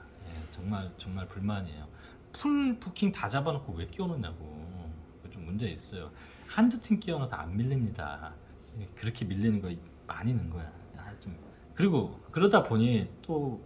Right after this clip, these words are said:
발생하는 문제가 여유가 없잖아. 우리는 완전 그냥 무슨 옛날 뭐 어디 유격 훈련, 골프는 전투다, 유격 훈련 이런 거. <laughs> 그, 그런 기분이잖아. 맨날 뛰어야 돼. 자,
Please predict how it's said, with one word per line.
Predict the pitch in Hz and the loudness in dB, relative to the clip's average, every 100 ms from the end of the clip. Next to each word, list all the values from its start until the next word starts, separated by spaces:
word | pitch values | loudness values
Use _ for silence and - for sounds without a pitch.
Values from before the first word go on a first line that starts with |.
| - | -6
발생하는 | 120 117 156 139 | -6 -2 -2 -2
문제가 | 95 107 80 | -2 -4 0
여유가 | 107 190 160 | 2 4 2
없잖아. | - 117 92 87 87 82 - - - - - | -2 -6 -6 -8 -10 -12 -12 -18 -20 -18 -6
우리는 | 104 143 110 | -2 2 2
완전 | 90 113 113 | 2 2 2
그냥 | 98 104 95 | 2 0 0
무슨 | 95 110 104 87 - - - 104 | -2 0 0 0 -10 -18 -10 0
옛날 | 120 123 107 92 | 4 4 2 0
뭐 | 92 98 92 82 - - - - - | -4 -4 -6 -10 -16 -20 -20 -18 -12
어디 | 95 98 85 - | -8 -8 -10 -10
유격 | 92 117 156 160 | -4 2 2 4
훈련, | 147 131 104 110 - - - - - | 2 4 4 2 -4 -16 -20 -8 0
골프는 | 208 214 214 202 | 2 10 10 10
전투다, | 147 135 - 131 107 | 8 2 2 2 2
유격 | 107 104 117 107 - | 0 0 0 0 -2
훈련 | 107 101 85 82 | -2 -2 -4 0
이런 | 113 110 95 107 | 4 4 4 2
거. | - 175 - - - | 2 0 0 -14 -16
<laughs> | - | -4
그, | 143 156 | 0 4
그런 | 196 330 | 6 10
기분이잖아. | 220 180 147 110 90 | 10 10 6 4 2
맨날 | 165 254 - | 6 6 8
뛰어야 | 220 156 | 6 6
돼. | 107 101 | 4 0
자, | - 101 | -2 -2